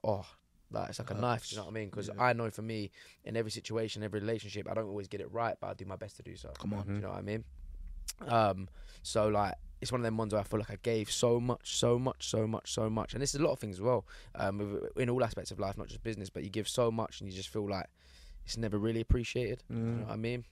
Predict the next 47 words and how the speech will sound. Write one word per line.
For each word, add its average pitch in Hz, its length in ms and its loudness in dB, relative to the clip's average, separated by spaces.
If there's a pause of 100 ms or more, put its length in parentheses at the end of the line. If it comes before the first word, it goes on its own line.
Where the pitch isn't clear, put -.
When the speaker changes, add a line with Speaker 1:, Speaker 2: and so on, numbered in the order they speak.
(160)
Speaker 1:
Um, 98 480 -2 (640)
but 98 340 2
yeah, 110 300 2
but 98 100 -2
then 98 100 -2
again, 104 260 -2
obviously, 101 280 -6
you 104 40 -4
know, 101 180 -2 (100)
making 104 280 -4
the 101 60 -6
team 101 180 -6
smaller, 101 340 -2
you 98 100 0
got, - 220 -2
you 107 140 -8
got 92 100 -6
to - 40 -10
push - 220 -6
forward 107 300 -2
and, 104 160 -4 (420)
and, 104 200 -4
um, 101 300 -2
and 101 120 -4
regroup. 104 320 -2 (840)
Speaker 3:
That's 104 140 2
so 123 160 10
interesting 113 440 4
that 92 60 4
you 95 60 2
say 104 120 6
it's 92 120 6
never 98 160 6
really 95 180 6
appreciated 98 500 2
sometimes 90 380 0
when 90 80 4
you 87 60 4
put - 180 2
stuff 90 240 6
out 95 180 10
there, 87 220 6 (180)
Speaker 1:
Mm. 123 140 -2
Speaker 3:
doesn't 90 220 4
get 92 140 6
reciprocated. 90 720 2
Speaker 1:
Mm. 117 240 -4